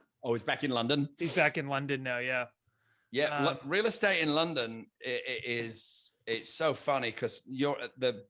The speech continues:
Speaker 1: wonders of America. I love America. I'm, I became American. I'm a big America fan. What I, and one of the things that I love about it is you guys probably can't tell that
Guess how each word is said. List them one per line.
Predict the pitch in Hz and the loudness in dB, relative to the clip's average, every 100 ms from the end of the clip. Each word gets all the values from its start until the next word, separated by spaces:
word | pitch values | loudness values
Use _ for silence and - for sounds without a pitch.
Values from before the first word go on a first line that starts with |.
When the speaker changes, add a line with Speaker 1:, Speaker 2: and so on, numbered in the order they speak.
| _ | _
Speaker 1:
wonders | 143 135 165 175 151 139 | -4 2 4 4 2 2
of | 127 | 0
America. | 123 123 117 113 | 2 0 -2 0
I | 120 131 | 2 4
love | 135 117 117 | 6 4 4
America. | 117 117 117 - | 2 0 -4 -4
I'm, | 113 110 110 | -4 -4 -6
I | - | -8
became | 98 - 113 110 | -8 -6 -4 -2
American. | 110 107 104 110 | -2 -2 -4 -6
I'm | 101 101 | -6 -6
a | 92 92 104 104 - | -8 -10 -12 -12 -6
big | 143 135 | -4 -4
America | 117 110 107 107 - | -6 -6 -6 -8 -14
fan. | - 92 92 98 - _ _ _ - - - _ _ _ | -14 -12 -10 -14 -18 _ _ _ -20 -20 -20 _ _ _
What | 113 151 | 2 4
I, | 135 143 139 | 6 4 4
and | 139 131 | 2 4
one | 135 | 4
of | 143 135 | 6 4
the | |
things | 127 143 123 113 | 2 0 0 -2
that | - | -2
I | |
love | 113 131 139 | 2 2 2
about | 120 113 98 | 0 0 0
it | 92 - | -4 -8
is | 95 92 | -8 -10
you | 107 127 139 | -2 2 2
guys | 127 120 117 | 0 -2 -2
probably | - 160 156 143 131 | -4 -2 -2 -2 -2
can't | 131 123 120 | -2 -4 -4
tell | - 127 113 | -2 0 0
that | 98 | -2